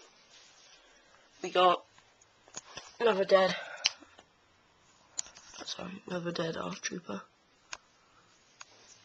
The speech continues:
another dead clone trooper,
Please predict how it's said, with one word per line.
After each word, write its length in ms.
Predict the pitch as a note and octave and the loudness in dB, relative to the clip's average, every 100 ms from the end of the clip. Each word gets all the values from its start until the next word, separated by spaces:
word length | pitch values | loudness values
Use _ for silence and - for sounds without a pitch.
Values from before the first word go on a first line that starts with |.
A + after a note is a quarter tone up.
| - - - - - - - - - - _ _ _ - | -20 -20 -20 -20 -20 -20 -20 -20 -20 -20 _ _ _ 0
another 240 | F3+ E3 | 0 2
dead 220 | E3+ E3 | -2 -4
clone 260 | - E3 E3 | -4 -4 -2
trooper, 380 | F3+ E3+ F3+ | -2 -2 -2